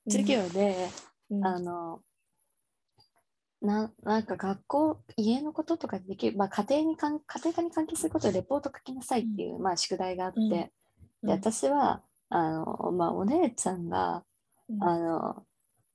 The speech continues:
Speaker 1: 結構い-、その当時は家のなんかさ、リモコン置きっぱにするとか、窓開けっぱ、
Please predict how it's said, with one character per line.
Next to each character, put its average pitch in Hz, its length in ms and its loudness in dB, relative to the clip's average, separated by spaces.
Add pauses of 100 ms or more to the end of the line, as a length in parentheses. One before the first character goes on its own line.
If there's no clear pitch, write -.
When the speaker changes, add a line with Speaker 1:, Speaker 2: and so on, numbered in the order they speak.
(800)
Speaker 1:
結 262 220 2
構 - 160 4
い-、 180 220 -2
そ - 160 0
の 226 100 6
当 233 220 4
時 196 120 -2
は 170 80 0
家 180 300 -2
の 226 220 0
な 233 120 -2
ん 226 60 -4
か 262 140 -10
さ、 185 240 -4
リ 180 120 -2
モ 202 120 2
コ 214 100 2
ン 214 40 4
置 240 160 -2
き - 20 -6
っ - 40 -14
ぱ 170 60 -4
に 175 80 -6
す - 100 -10
る - 40 -16
と - 80 -12
か、 175 80 -10
窓 208 240 -2
開 175 80 -4
け 220 140 0
っ 226 100 -12
ぱ、 175 120 -6